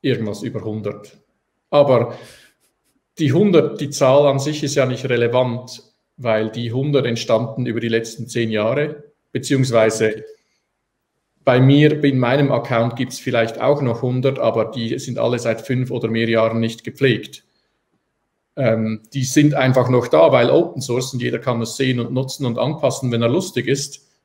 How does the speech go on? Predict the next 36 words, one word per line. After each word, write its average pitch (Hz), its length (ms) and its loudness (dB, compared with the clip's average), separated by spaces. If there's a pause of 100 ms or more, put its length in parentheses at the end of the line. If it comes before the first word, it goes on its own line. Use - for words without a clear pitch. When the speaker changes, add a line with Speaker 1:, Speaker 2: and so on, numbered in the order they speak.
Speaker 1:
Es 127 160 -8
gibt - 160 -6
auch 113 160 2
einige 117 320 0
Extensions, 117 640 -4
die 117 100 -8
von 113 160 -8
anderen 120 300 -2
übernommen 120 440 -2
wurden, 113 340 0
weil 107 160 0
ich 110 120 -6
sie - 80 -14
nicht 120 180 -12
mehr 113 100 -4
brauche 113 440 -2
und 113 120 -6
sie 120 340 -8
meinten, 120 440 -8
das 117 200 -12
wäre 113 140 -4
gut. - 360 -20 (960)
Ähm, 107 380 -4
also 107 200 -4
ich - 140 -10
glaub, 113 220 2
die 113 160 -4
wirklich 135 440 0
wichtigen 139 420 -2
sind 117 260 -4
wahrscheinlich 117 600 -4
eher 120 160 -2
eine 104 160 -2
Handvoll 107 460 -6
oder 98 200 -6
zwei. 104 380 -8